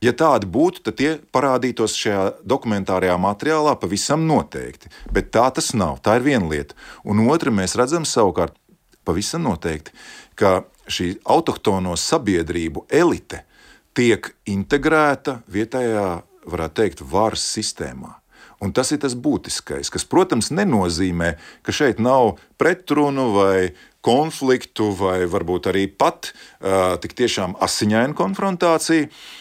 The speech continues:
bet mēs varam konstatēt, ka runa ir par tik tiešām ļoti integrētu, jeb uz integrāciju vērstu sabiedrību,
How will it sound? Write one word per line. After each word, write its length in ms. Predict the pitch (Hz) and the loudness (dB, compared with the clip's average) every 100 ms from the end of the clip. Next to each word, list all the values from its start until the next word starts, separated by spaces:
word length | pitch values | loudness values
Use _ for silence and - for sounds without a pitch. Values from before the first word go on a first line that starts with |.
| - - _ - | -20 -20 _ -10
bet 400 | 92 120 101 - _ 107 | 2 2 2 -8 _ -4
mēs 260 | 101 - - - | -2 -4 -8 -2
varam 240 | 110 165 | 0 0
konstatēt, 520 | 143 107 120 139 135 - | -2 -2 -4 -4 -6 -4
ka 300 | 117 98 - | -2 -2 -2
runa 320 | 98 123 135 | 0 0 -2
ir 240 | 104 113 | 0 -2
par 380 | - 101 101 113 | -2 0 2 0
tik 200 | 104 110 - | -4 -8 -2
tiešām 400 | 117 - 95 92 | -2 0 -2 -2
ļoti 160 | 82 - _ _ _ - | -4 -12 _ _ _ -2
integrētu, 680 | 170 160 104 87 78 98 | 0 0 0 2 0 -2
jeb 100 | 85 | -6
uz 120 | 87 - | -6 -4
integrāciju 800 | 131 151 147 113 92 92 - 87 | -6 -2 0 2 2 0 -4 -4
vērstu 320 | 131 131 - | -4 -4 -6
sabiedrību, 840 | - - 160 113 87 78 80 73 | -6 -2 -2 0 -2 -2 -6 -8